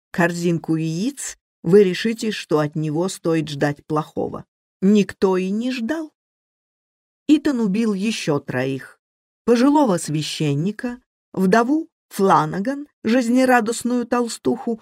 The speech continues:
готовившую дешёвые домашние обеды, и старого Пламли, известного браконьера. Пламли был сильнее тощего Диккенсона, но не иначе как бес вселился в Итана. После каждого преступления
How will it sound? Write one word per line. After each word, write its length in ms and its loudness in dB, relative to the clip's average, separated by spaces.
готовившую 800 -2
дешёвые 540 -2
домашние 640 -2
обеды, 480 -4
и 60 0
старого 500 -4
Пламли, 640 -2
известного 680 0
браконьера. 800 -4
Пламли 420 2
был 340 2
сильнее 540 2
тощего 680 -4
Диккенсона, 760 -4
но 400 4
не 260 4
иначе 320 2
как 280 -2
бес 260 2
вселился 680 -4
в 140 0
Итана. 380 -8
После 320 0
каждого 560 2
преступления 1040 -6